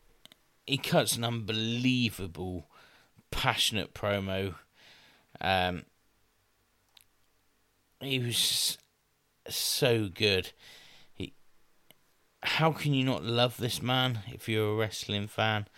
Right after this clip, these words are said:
Um, he talks about losing on Sunday and how he should be on vacation now, and he, up until two days ago, uh, he puts over everyone in this tournament, but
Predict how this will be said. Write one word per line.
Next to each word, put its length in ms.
Um, 380
he 140
talks 320
about 300
losing 640
on 180
Sunday 600
and 120
how 180
he 60
should 280
be 100
on 120
vacation 760
now, 360
and 120
he, 220
up 160
until 580
two 240
days 340
ago, 360
uh, 60
he 100
puts 340
over 320
everyone 520
in 160
this 180
tournament, 720
but 280